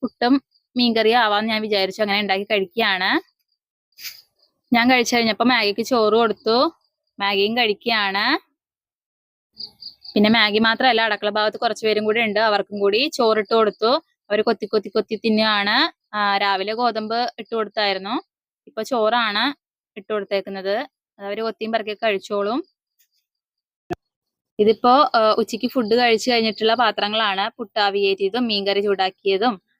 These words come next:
ഒക്കെയുള്ള പാത്രങ്ങളാണ്. അത് കൈയോടെ കഴുകി വെച്ചിട്ട്, ആ, തുണി വിരിക്കാൻ പോണം. അങ്ങനെ തുണിയൊക്കെ വിരിച്ചിട്ടു. ആ, ഇനി,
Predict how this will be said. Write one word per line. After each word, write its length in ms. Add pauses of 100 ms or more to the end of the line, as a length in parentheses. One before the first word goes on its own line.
ഒക്കെയുള്ള 360
പാത്രങ്ങളാണ്. 500
അത് 180
കൈയോടെ 500 (960)
കഴുകി 260
വെച്ചിട്ട്, 420 (220)
ആ, 60 (360)
തുണി 320
വിരിക്കാൻ 400
പോണം. 340 (800)
അങ്ങനെ 280
തുണിയൊക്കെ 400
വിരിച്ചിട്ടു. 760 (200)
ആ, 60 (400)
ഇനി, 240